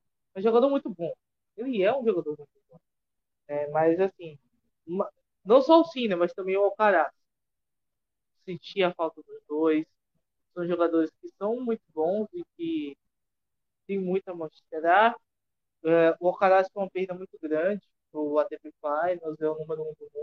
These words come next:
mundo. É, e o Sinner,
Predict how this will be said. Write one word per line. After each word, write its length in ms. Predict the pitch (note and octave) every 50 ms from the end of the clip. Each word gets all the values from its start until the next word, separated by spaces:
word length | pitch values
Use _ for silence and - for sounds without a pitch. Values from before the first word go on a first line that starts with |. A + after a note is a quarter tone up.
| -
mundo. 360 | - F#4+ G4 F#4+ F#4 F4 E4+ - _ _ _ _ _ _ _ _ _ _ _ _ _ _ _ _ _
É, 320 | D#3+ D#3+ D#3+ D#3+ E3 D#3+ - _
e 80 | - G3+
o 80 | A3+
Sinner, 560 | - - - - G3+ A#3+ C#4+ C#4+ A#3+ D#3+ C3+